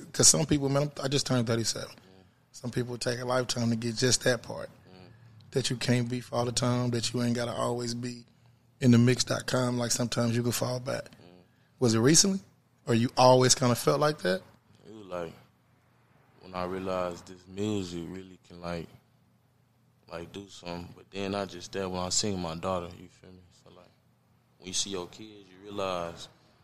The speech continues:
Speaker 2: if you wanna change or if you wanna do the same thing.
Speaker 1: Right.
Speaker 2: 'Cause you can really make your, uh, kids' life bad, too.
Speaker 1: Yeah.
Speaker 2: But when they grow up.
Speaker 1: Karma.
Speaker 2: From the stuff, and not just that, the stuff you done did today, you feel me? Uh, peers, uh, parents and
Speaker 1: Mm-hmm.
Speaker 2: stuff, you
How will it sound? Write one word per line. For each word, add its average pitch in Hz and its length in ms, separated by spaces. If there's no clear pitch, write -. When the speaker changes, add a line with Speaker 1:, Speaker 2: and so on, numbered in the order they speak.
Speaker 2:
if 87 200
you 90 100
wanna 87 220
change 101 560
or 95 60
if 92 100
you 95 100
wanna 92 240
do 95 100
the 95 100
same 95 340
thing. 101 280
Speaker 1:
Right. 117 280
Speaker 2:
'Cause - 480
you 101 120
can 90 180
really 92 180
make 87 280
your, 85 280
uh, 82 300
kids' 104 340
life 85 240
bad, 82 260
too. 95 220
Speaker 1:
Yeah. 117 260
Speaker 2:
But 87 100
when 87 120
they 95 120
grow 85 180
up. 82 280
Speaker 1:
Karma. 123 360
Speaker 2:
From 85 120
the 85 60
stuff, 95 300
and 87 120
not 101 160
just 95 160
that, 98 160
the - 60
stuff 95 240
you 107 140
done 101 140
did 95 280
today, 92 440
you 90 240
feel 92 120
me? 90 160
Uh, - 40
peers, 92 440
uh, 85 220
parents 92 580
and - 80
Speaker 1:
Mm-hmm. 117 260
Speaker 2:
stuff, 135 140
you - 60